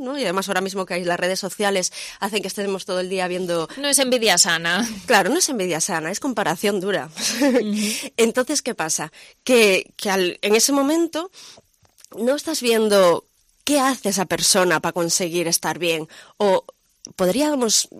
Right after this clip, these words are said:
Speaker 1: hacer que esa persona nos inspire. Si esa persona nos inspira, va a ser muchísimo más fácil ver cómo esa persona lo ha conseguido. ¿Qué pasa?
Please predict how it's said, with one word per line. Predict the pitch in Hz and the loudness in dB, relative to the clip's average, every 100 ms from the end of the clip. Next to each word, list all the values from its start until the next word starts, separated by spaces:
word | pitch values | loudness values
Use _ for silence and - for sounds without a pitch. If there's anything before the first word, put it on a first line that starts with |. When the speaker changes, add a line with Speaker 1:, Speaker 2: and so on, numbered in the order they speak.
| - | -10
Speaker 1:
hacer | 180 - 226 | -8 -2 -2
que | - | -2
esa | 202 220 | -4 -2
persona | 190 - 214 | -4 0 2
nos | 196 180 | 2 0
inspire. | 165 170 - 285 165 - - - | -2 -2 0 0 0 -4 -18 -6
Si | 240 | -4
esa | 277 | -2
persona | 254 233 247 226 | -4 -6 -4 -2
nos | 202 196 | -2 -4
inspira, | 185 - 269 233 | -4 -4 -4 -4
va | 190 | -4
a | |
ser | 208 180 | -4 -6
muchísimo | 180 - 294 285 233 214 | -8 0 2 4 4 2
más | 208 214 - | 2 -2 -2
fácil | 262 262 269 247 - - _ | -4 0 -4 -4 -10 -16 _
ver | 202 269 262 | -2 -2 0
cómo | 226 226 220 | 2 2 2
esa | 262 285 | 0 -2
persona | 226 214 240 233 | -4 -6 -6 -4
lo | |
ha | 196 | -4
conseguido. | 175 170 165 165 151 143 - - - _ - | -6 -8 -8 -6 -6 -8 -14 -20 -20 _ -10
¿Qué | 226 | -6
pasa? | 170 - - | -4 -6 -8